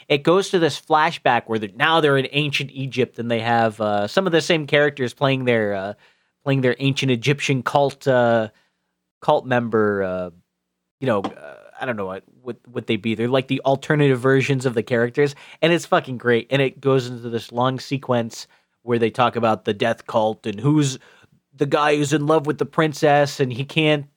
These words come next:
uh, he wants to protect her even though she's dead, and so he commits some sin against the gods. And it, and it has this whole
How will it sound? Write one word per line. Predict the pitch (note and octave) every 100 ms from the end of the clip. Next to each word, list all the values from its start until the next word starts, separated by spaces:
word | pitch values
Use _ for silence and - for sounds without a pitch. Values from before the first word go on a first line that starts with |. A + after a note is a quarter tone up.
| -
uh, | C3+ B2+ B2+ B2+ B2 _ _ _ _ _ _ _
he | D3+
wants | D#3+ E3 E3+ -
to | E3
protect | D3 C#3+ G3 G3
her | F#3
even | E3
though | D#3 D#3
she's | C#3+ - D3 A#2
dead, | A2 - F#3+ F#3+ F#3
and | D#3
so | C#3 C3+
he | B2+ B2+ B2 A#2+ A#2
commits | - D3+ F#3 -
some | E3
sin | - G3+ G3
against | F3+ F3+ -
the | D3+
gods. | C3+ C#3+ C#3+ C#3+
And | F#3+
it, | A3 F#3+
and | G3+ F#3+
it |
has | E3+ G3+ F#3
this | F3 -
whole | F#3+ G3 F#3